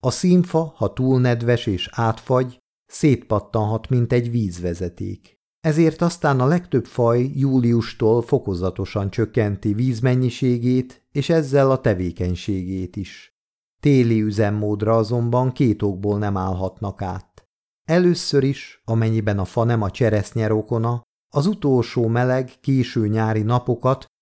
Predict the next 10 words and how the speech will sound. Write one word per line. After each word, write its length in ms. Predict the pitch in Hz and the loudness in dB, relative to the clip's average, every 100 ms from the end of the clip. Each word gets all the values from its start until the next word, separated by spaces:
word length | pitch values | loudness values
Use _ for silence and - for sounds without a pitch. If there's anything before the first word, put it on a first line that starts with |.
| _ | _
még 200 | 147 156 | 2 2
ki 180 | - 180 | 2 -2
kell 260 | 180 107 95 | 2 0 0
használniuk 960 | 104 101 - 113 110 117 123 135 - | -2 -4 -2 -2 0 0 0 -2 -4
erőgyűjtésre, 1080 | 131 110 107 107 117 113 120 113 - 123 135 - _ _ 139 | -4 0 0 0 -2 0 0 0 -2 -4 -4 -6 _ _ 0
másodszor 680 | 175 190 170 - 143 123 - | 0 0 -2 -2 0 0 2
pedig 300 | 120 117 107 | 0 0 2
a 60 | |
legtöbb 420 | 104 127 - 120 | 2 2 0 -4
fafajtánál 1120 | - 123 - 120 117 120 113 110 110 113 123 | -2 -2 0 0 0 2 0 0 0 -2 -2